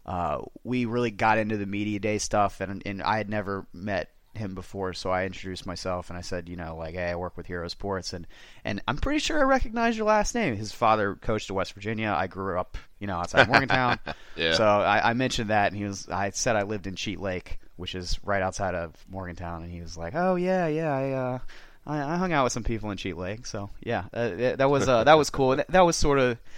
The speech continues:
Speaker 1: I got to see, like, an unguarded moment, and that was cool. I think we,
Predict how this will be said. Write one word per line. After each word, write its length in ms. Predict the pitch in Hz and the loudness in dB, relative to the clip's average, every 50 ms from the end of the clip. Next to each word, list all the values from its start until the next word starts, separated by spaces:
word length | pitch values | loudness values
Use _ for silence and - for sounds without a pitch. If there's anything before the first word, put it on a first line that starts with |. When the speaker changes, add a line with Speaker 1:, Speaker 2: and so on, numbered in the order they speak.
| - - - - | -14 -10 -4 -2
Speaker 1:
I 60 | 123 | 0
got 100 | 127 117 | 2 2
to 60 | - | 2
see, 160 | - 147 135 | 2 2 4
like, 160 | 123 123 110 | 4 4 4
an 100 | 107 107 | 4 2
unguarded 640 | 92 104 110 113 110 104 110 107 107 110 104 98 87 | 0 0 -2 -2 -2 0 2 2 2 2 2 -2 -4
moment, 340 | 107 110 110 104 104 101 87 | -4 -4 -2 -2 -2 -4 -2
and 80 | 98 | 0
that 140 | 123 120 113 | 0 0 0
was 120 | 104 - | 0 -2
cool. 380 | - - - 110 98 90 92 - - - - - - | -6 -6 -6 -6 -6 -6 -8 -12 -16 -20 -18 -14 -8
I 120 | - 98 98 | -6 -4 -4
think 180 | - 120 107 | -4 -4 -4
we, 160 | 113 110 110 | -4 -4 -4